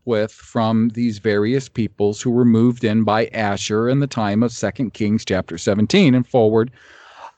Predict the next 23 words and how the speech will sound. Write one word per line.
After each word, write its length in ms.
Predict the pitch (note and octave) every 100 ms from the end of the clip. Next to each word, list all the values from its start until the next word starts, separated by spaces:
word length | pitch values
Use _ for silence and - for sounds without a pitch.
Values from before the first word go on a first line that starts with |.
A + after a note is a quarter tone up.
| -
Uh, 240 | C#3 C3+ -
it, 160 | C#3+
it 220 | D#3+ B2
does 260 | C#3 E3 F3
have 160 | F#3 F3+
a 40 |
lot 240 | E3+ E3
to 100 | -
do 380 | D#3 C#3+ D#3 D#3
with 380 | D3+ D3+ C#3+ C#3
blood 580 | C3+ A#2+ C#3+ D#3+ A#2+ A#2+
that 180 | A#2 G2
goes 360 | B2+ B2+ A#2
way 320 | A2+ A2 B2+ D#3
back 380 | C3 A#2 B2
to 120 | - B2
Genesis 840 | A2 G#2+ A2+ - G#2+ - - - D2+ A2+ - -
two 320 | - C3 B2+
and 160 | C3+ C3+
three, 480 | C#3+ A#2+ G2+ B2+ F3 -
uh, 100 | B2+ -
as 240 | C#3+ B2+
well. 400 | B2+ A2 E2 -